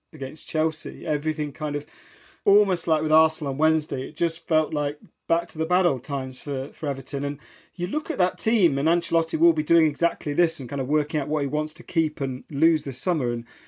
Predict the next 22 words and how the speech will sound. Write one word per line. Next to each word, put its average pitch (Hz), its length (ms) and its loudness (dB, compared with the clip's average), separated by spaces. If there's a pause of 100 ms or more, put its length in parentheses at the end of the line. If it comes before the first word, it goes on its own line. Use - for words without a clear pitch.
(420)
I 196 60 -6
look 285 240 -6
at 214 60 2
it, 160 60 4
and 139 100 0
it's, 151 120 -6 (140)
it's - 140 -20
Pickford, - 560 -4
yes, 165 520 2 (200)
Lucas 160 340 0
Digne, 165 340 4
yes, 151 360 0
Richarlison 156 720 0
and 139 260 -8 (160)
Dominic 165 320 -4
Calvert-Lewin, 147 640 2
and 127 160 -8 (400)
there's - 180 -12
not 262 140 -10
an 202 80 -4
awful 220 340 0
lot 165 200 2